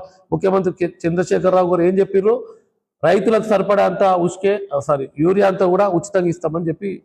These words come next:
తెలియజేయండి. ఎక్కడ ఉచితంగా ఇచ్చిర్రో ఈ సమాజం అంతా కూడా ఆలోచించాలి. అదేవిధంగా రుణమాఫీ చేస్తామన్నారు, విడతల వారీగా లక్ష రూపాయలు రుణమాఫీ చేసి దాన్ని పెద్ద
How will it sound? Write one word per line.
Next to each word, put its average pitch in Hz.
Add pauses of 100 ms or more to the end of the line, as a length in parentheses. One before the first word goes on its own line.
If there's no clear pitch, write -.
(260)
తెలియజేయండి. 143 (360)
ఎక్కడ 160
ఉచితంగా 196
ఇచ్చిర్రో 190
ఈ -
సమాజం 175
అంతా 165
కూడా 160
ఆలోచించాలి. 131 (500)
అదేవిధంగా 208 (1120)
రుణమాఫీ 202
చేస్తామన్నారు, 170 (1300)
విడతల 190
వారీగా 214
లక్ష 190
రూపాయలు 202
రుణమాఫీ 202
చేసి 196
దాన్ని 170
పెద్ద 180